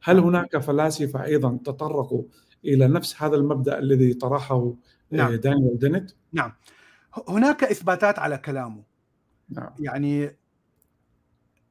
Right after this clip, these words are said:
Speaker 2: اكتشفنا أن ال-، الدماغ يكون صورة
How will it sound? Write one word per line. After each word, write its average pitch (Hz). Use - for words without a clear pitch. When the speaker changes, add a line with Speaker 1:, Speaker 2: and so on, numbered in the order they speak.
Speaker 2:
اكتشفنا 196
أن 165
ال-، 151
الدماغ 156
يكون 185
صورة 170